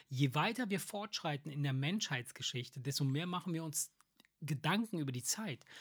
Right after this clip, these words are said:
Und ob wir, ich meine, mit Einstein hat das ja schon angefangen, können wir Zeit reisen? So, ne, was,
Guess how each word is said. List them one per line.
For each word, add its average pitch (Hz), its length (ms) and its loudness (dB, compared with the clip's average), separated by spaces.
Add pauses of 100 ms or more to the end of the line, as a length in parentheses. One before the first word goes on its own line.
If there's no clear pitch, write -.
(140)
Und 254 320 8
ob 202 200 2
wir, 170 220 4 (280)
ich - 120 -4
meine, 143 220 4
mit 135 220 0
Einstein 170 360 6
hat 156 120 4
das 147 100 2
ja 151 80 4
schon 147 160 0
angefangen, 139 500 -2 (340)
können 185 320 8
wir 139 180 2
Zeit - 380 2
reisen? 113 440 -4 (480)
So, 120 360 -6
ne, 170 220 0 (920)
was, 143 260 0